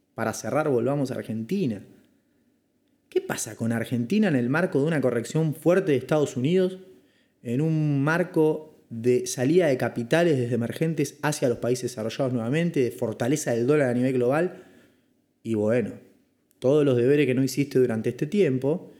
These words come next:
que ahora venís haciendo de manera acelerada, medio mal, medio tarde, eh, te van a pasar factura. Entonces la situación es bastante compleja. Creo que, eh, eh, no digo que el gobierno esté subestimando la si-,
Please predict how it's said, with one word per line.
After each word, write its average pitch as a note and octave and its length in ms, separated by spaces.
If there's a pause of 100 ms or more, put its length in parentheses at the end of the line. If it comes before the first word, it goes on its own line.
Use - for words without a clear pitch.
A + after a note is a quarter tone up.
(260)
que - 80
ahora B2 180
venís A#2+ 220
haciendo A#2+ 300
de A#2 60
manera A#2+ 260
acelerada, B2 500
medio A2+ 240
mal, C#3 140
medio A#2+ 240
tarde, D3 420 (640)
eh, G2 460 (800)
te A#2 100
van G#2+ 120
a C#3+ 60
pasar B2 240
factura. G2 480 (1000)
Entonces G#2 340
la G2 60
situación G#3 380
es F#3+ 100
bastante A#3+ 480
compleja. D3 680 (480)
Creo C3 240
que, B2 220
eh, - 80 (300)
eh, A2 160
no F3+ 180
digo D3 280
que - 80
el G#2 80
gobierno A2+ 240
esté G#2+ 320
subestimando A2 460
la G#2 80
si-, G#2 140